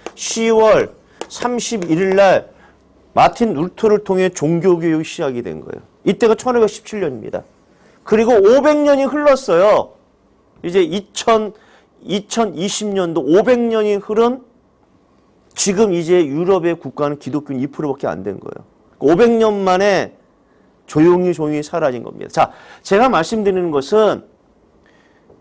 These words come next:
이게 기독교의 역사거든요. 기독교의 역사인데 성경은요. 자, 이 구약, 이 구약을 천오백 년 동안, 천오백 년이고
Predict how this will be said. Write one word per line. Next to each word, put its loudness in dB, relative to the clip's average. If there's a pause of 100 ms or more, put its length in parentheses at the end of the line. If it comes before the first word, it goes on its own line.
(160)
이게 0
기독교의 0
역사거든요. 0
기독교의 -2
역사인데 0 (880)
성경은요. 0 (480)
자, 0 (160)
이 -2
구약, 2
이 -2
구약을 2 (1400)
천오백 0
년 0
동안, -4 (760)
천오백 0
년이고 0